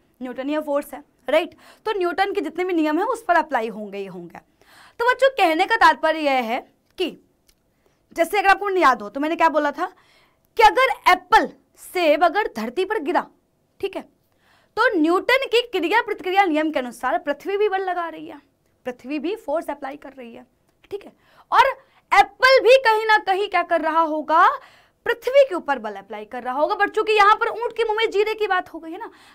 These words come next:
हम लोग क्या है बच्चों, पृथ्वी की तुलना में नगर-, मतलब पृथ्वी की तुलना के, में नगण्य है। ऐसा नहीं कि हम प्रभ-, हम अपना फोर्स अप्लाई नहीं कर रहे बच्चों, हम भी फोर्स अप्लाई करते हैं, but चूंकि बच्चों हमारा उस प्रभाव दिखता नहीं है, हमारा बल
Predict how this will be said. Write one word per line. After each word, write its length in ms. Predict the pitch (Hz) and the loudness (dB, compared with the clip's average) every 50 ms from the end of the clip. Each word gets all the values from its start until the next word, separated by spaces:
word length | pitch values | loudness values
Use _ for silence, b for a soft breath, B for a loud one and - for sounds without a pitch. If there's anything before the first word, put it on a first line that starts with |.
| b - | b -2
हम 120 | - 392 415 | 0 0 0
लोग 320 | 440 427 453 466 466 - | 0 -2 -4 -4 -6 -2
क्या 100 | - 440 | -2 -2
है 120 | 359 269 226 | 0 -2 -4
बच्चों, 280 | 214 220 220 - 262 | -8 -12 -10 -12 -14
पृथ्वी 380 | 254 - 302 302 - - 392 403 | -12 -10 -14 -14 -10 -8 -8 -8
की 80 | - | -8
तुलना 320 | 339 - 247 220 220 220 220 | -10 -10 -12 -12 -10 -10 -8
में 120 | 254 330 | -8 -6
नगर-, 300 | 427 508 494 339 - - | -6 -4 -4 -4 -4 -2
मतलब 220 | 294 330 349 330 - | 0 -2 -2 -2 -4
पृथ्वी 240 | - - - 415 | -10 -10 -8 -8
की 60 | 415 - | -8 -8
तुलना 240 | - 349 339 370 | -8 -4 -4 -4
के, 120 | 381 381 415 | -4 -6 -8
में 220 | 359 302 381 427 | -8 -8 -6 -4
नगण्य 400 | 440 403 392 339 480 508 466 381 | -2 -2 0 0 0 0 0 -2
है। 180 | 302 202 185 - _ _ _ b b b b b b b b | -6 -8 -10 -16 _ _ _ b b b b b b b b
ऐसा 260 | - - - 311 440 466 | -2 -2 2 4 4 4
नहीं 180 | 494 523 523 | 4 2 0
कि 80 | 466 508 | 0 2
हम 180 | 403 440 453 | 2 2 2
प्रभ-, 240 | 440 427 403 392 349 | 2 0 0 0 0
हम 240 | 330 285 339 392 427 | 2 2 2 2 2
अपना 340 | 440 - - - 320 370 403 | 0 -2 -4 -4 0 -2 -2
फोर्स 340 | 403 - 370 370 403 381 370 | -2 -2 -6 -6 -4 -2 -4
अप्लाई 320 | 330 330 - 302 311 330 | -4 2 2 2 2 2
नहीं 120 | 311 320 | 0 -2
कर 140 | 311 285 269 | -4 -4 -4
रहे 80 | 285 349 | -4 -2
बच्चों, 300 | 339 330 330 - 415 392 | -4 -4 -4 -4 -4 -4
हम 200 | 403 453 415 359 | -4 -6 -4 0
भी 120 | 392 523 | 0 0
फोर्स 360 | 508 - - 302 311 320 - | 0 -2 -4 -4 -4 -4 -4
अप्लाई 280 | 285 - - 262 226 220 | -8 -8 -8 -8 -8 -8
करते 280 | 214 - - - _ 185 | -10 -14 -16 -16 _ -14
हैं, 140 | 214 320 403 b b b b b b b - | -14 -14 -14 b b b b b b b 0
but 100 | 392 453 | 0 0
चूंकि 260 | 453 - 427 - 415 | 2 0 0 2 2
बच्चों 340 | 440 440 415 415 - 494 403 | 2 2 2 2 0 -2 0
हमारा 320 | 349 311 294 302 339 381 381 | 2 2 4 4 6 4 4
उस 60 | 392 | 2
प्रभाव 340 | - 349 294 254 294 330 339 | 2 -2 2 4 6 6 4
दिखता 320 | 285 320 311 - 349 320 | 2 -4 0 2 2 2
नहीं 180 | 269 220 190 185 | 2 0 -8 -14
है, 100 | 175 180 _ _ | -18 -18 _ _
हमारा 340 | 233 247 247 247 262 294 311 | -8 -2 0 0 2 2 0
बल 220 | 233 294 381 571 | 4 4 4 4